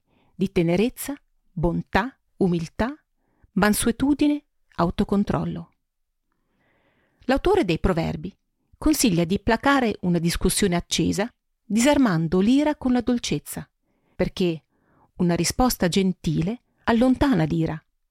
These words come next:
ma una parola offensiva suscita l'ira. Proverbi quindici uno.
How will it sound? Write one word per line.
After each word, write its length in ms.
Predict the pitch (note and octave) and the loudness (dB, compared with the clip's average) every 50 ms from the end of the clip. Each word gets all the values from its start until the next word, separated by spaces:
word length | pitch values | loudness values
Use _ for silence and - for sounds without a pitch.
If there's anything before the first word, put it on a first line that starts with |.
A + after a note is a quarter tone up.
| _ _ _ - | _ _ _ -4
ma 140 | - E3 E3+ | -2 0 2
una 200 | F3 F3 E3+ - | 2 0 0 2
parola 400 | - F3 F3+ F3+ F#3+ F#3+ F3+ F3+ | 2 2 4 4 4 4 2 2
offensiva 680 | F3 - - F#3+ G3 F#3 - - A3+ A#3 A3+ A3+ A#3 _ _ - | 0 2 2 2 2 2 0 0 0 0 0 -2 -6 _ _ -12
suscita 580 | - - - - F3+ D3+ - - D#3+ - E3 | -8 -6 -2 -2 -2 -2 -2 -4 -4 -4 -4
l'ira. 340 | D3+ D#3 D#3+ E3 D#3+ D#3+ D3 _ _ _ _ _ _ _ _ _ _ _ _ _ _ _ _ - | -4 -2 -2 -2 -2 -4 -8 _ _ _ _ _ _ _ _ _ _ _ _ _ _ _ _ -4
Proverbi 480 | - E3+ E3 F3+ F3 E3+ D#3 E3 D#3 | -2 0 2 2 0 0 0 -2 -2
quindici 600 | - - G#3+ G3 G3 G3+ F#3+ G3 - - A#3+ - _ - | 0 2 4 4 4 4 2 0 -2 -4 -8 -8 _ -6
uno. 400 | - D#3+ D#3 E3 E3+ D#3+ - _ | -4 -4 -4 -6 -8 -12 -14 _